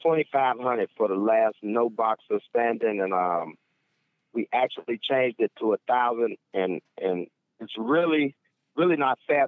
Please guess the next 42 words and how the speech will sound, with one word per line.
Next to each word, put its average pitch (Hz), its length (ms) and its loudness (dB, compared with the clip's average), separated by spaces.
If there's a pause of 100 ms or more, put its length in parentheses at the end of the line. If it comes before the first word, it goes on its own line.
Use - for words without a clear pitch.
to 135 80 2
the 113 160 2
Michigan 131 580 0
contingent 135 640 0
because 110 320 0 (720)
they're 147 320 2
some 135 140 0
of 131 40 -2
the 131 60 2
ones 123 320 2
that 110 180 0
supported 120 540 -2
the 101 80 -2
no 101 180 2
box. 85 280 -2 (100)
The 92 80 -14
guys 120 340 0
down 113 320 0
south 123 260 0 (120)
didn't, 113 240 0
and 92 160 -4
that 120 140 2
was 120 120 -4
the 110 80 0
reason 107 440 -2
for 107 100 2
the - 80 0
change. 107 500 -2
But, 92 220 -2 (760)
um, 120 380 0 (100)
so 123 120 2
we're 123 140 0
gonna 123 260 0
meet 131 240 0
'em 117 260 0
partly 120 400 0
in 110 120 0
the 107 60 -4
middle 113 320 0
and 107 120 -6
probably 113 420 -2
do, 107 260 0